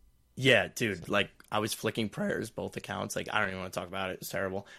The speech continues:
Um, and this is, uh, another really bad one. And I know Madalena was just on. She worked on Group Iron Man a lot,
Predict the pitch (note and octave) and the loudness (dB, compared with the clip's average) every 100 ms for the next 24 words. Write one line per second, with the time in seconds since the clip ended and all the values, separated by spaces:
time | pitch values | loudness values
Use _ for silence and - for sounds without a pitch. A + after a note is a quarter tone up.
0 | - - C#3+ C#3 C#3 - D3 D3 C#3+ G#2+ | 2 8 12 12 10 8 10 10 10 8
1 | C3+ F3 B2+ A2+ G#2+ F#2+ G2 F#2+ F#2+ F#2 | 10 10 8 4 4 2 0 -2 -4 0
2 | G2+ B2 A2+ G#2 F2+ - G2 G2+ G2+ G2 | 4 6 6 4 2 -2 -2 0 2 2
3 | G2 G2+ A2 A2+ - G#2 G#2 - - A2+ | 2 4 2 2 4 4 4 2 4 8
4 | C3 C#3+ C3 C3+ B2+ C3 B2+ B2 G3+ - | 10 10 10 10 10 10 8 6 6 6
5 | A#2 A2+ A#2+ - - - _ - - G2 | 8 8 6 0 -12 -20 _ -8 -4 2
6 | G#2 A2 G#2+ A2 G#2+ G#2 G#2 G#2+ G#2 G#2 | 4 4 4 4 2 2 2 2 0 0
7 | G2+ G2+ G2 | 2 2 0